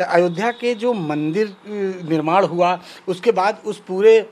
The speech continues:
मंदिर निर्माण के ढांचे को एक प्रकार से सिंबल की तरह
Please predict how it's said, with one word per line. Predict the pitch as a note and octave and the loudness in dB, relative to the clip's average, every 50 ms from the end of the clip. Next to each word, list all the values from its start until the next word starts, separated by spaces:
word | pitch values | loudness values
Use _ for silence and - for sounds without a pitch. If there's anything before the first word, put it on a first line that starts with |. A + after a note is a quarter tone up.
| - E3+ | -8 -4
मंदिर | E3+ F3 F3 F3 F3+ A3+ G#3+ | -2 0 0 0 0 0 0
निर्माण | G3+ F#3+ F#3+ F#3+ F#3+ G#3+ G#3+ G#3+ | 0 -2 -4 -4 -4 -4 -4 -4
के | A3+ A3 | -4 -4
ढांचे | F3+ D3+ C#3 D#3 D3+ - A3 A#3 | -4 -4 -4 -4 -2 0 -2 -2
को | A#3 - A3 | 0 2 2
एक | G#3+ A3+ A3 | 0 0 0
प्रकार | A3 G#3 G3 G#3 A3 A3+ | -2 -4 0 0 0 0
से | - A#3+ A#3 | 0 -4 -6
सिंबल | - - F#3 F3+ F3+ G3+ B3 B3 | -6 -6 -6 -4 -2 -2 -2 -2
की | A3 A3+ A3 | -2 -6 -8
तरह | F#3 G#3+ G3+ G#3 | -8 -6 -6 -8